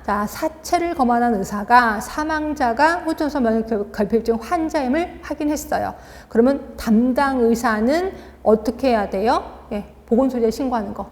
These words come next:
몇 시간 이내? 스물네 시간 이내에. 답은 사 번이죠. 스물네 시간 이내에 간할 보건소에 신고해야 된다. 자, 삼 번입니다. 후천성 면역 결핍증의 예방 관리와 그 감염인의 보호 지원 치료를 위해서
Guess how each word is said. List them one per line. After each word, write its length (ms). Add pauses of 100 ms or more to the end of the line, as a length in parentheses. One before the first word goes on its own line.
몇 80
시간 280
이내? 240 (280)
스물네 680
시간 480
이내에. 540 (160)
답은 300
사 180
번이죠. 480 (260)
스물네 400
시간 320
이내에 400
간할 320
보건소에 360
신고해야 440
된다. 320 (720)
자, 100
삼 180
번입니다. 840 (260)
후천성 440
면역 280
결핍증의 400
예방 400
관리와 600
그 200
감염인의 840
보호 360
지원 420
치료를 580
위해서 720